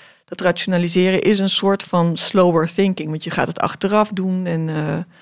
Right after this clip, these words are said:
ja, je gaat goed praten wat je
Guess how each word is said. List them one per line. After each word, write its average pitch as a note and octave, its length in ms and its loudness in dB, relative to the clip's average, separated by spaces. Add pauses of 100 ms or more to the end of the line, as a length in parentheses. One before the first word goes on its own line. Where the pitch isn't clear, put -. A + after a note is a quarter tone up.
(840)
ja, - 220 -2
je - 60 -10
gaat F3+ 220 -4
goed F#3+ 200 -2
praten F3+ 360 -2
wat E3+ 140 -8
je E3+ 280 -2